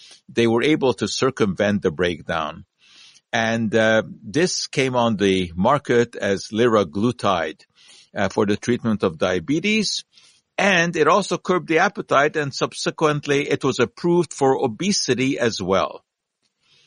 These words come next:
And then came fur-, further adjustments in molecular structure, leading to semaglutide.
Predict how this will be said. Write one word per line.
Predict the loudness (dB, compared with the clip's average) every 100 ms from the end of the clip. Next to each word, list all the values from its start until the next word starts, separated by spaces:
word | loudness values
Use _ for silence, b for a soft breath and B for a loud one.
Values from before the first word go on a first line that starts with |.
| _
And | -4 0
then | 2 2 2
came | 0 -2 -2
fur-, | 2 4 4 2 -2 _
further | 0 2 4 2
adjustments | 2 0 0 0 -4 -8 -8 -6
in | -4 -2
molecular | 0 -2 -4 -6
structure, | -6 -2 -2 -2 -4 -4 -6 -10 _ b b b _
leading | 0 2 4 2 2
to | 2 2 0 _ _
semaglutide. | -8 0 2 4 2 2 -4 -4 0 0 0 -2 -8